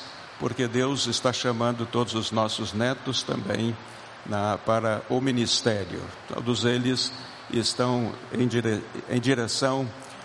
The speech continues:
para a preparação acadêmica com o fim de servir ao Senhor na obra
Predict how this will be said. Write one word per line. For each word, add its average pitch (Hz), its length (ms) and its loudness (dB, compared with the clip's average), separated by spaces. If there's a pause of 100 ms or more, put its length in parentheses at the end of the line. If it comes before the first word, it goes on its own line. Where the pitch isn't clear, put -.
(200)
para 120 400 4
a 101 40 -2
preparação 117 920 2
acadêmica 127 760 2
com 120 220 0
o 104 40 -2
fim 127 400 2 (320)
de 123 100 2
servir 120 540 4
ao 113 100 2
Senhor 113 580 2
na 107 140 2
obra 110 500 2